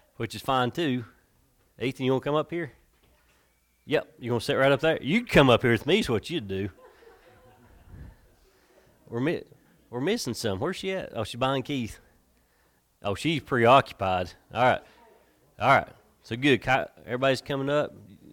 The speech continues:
Can yours, your, you wanna send them up here? We're gonna, you wanna come up here? You wanna sit up here with these guys?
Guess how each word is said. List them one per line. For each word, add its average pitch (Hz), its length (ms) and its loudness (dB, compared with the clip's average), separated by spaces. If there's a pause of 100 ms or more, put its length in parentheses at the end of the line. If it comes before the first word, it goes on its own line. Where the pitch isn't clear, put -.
(220)
Can 110 140 -6
yours, 135 260 2
your, 120 200 -2 (260)
you 117 100 -6
wanna 123 80 0
send 147 160 2
them 151 120 4
up 175 160 4
here? 220 180 -2 (840)
We're 107 100 -6
gonna, 110 220 -2 (420)
you 127 80 -4
wanna 131 100 0
come 156 140 4
up 190 160 4
here? 240 160 -2 (960)
You 135 120 0
wanna 147 60 2
sit 185 120 2
up 185 80 6
here 196 100 2
with 190 120 2
these 226 160 -2
guys? 240 280 0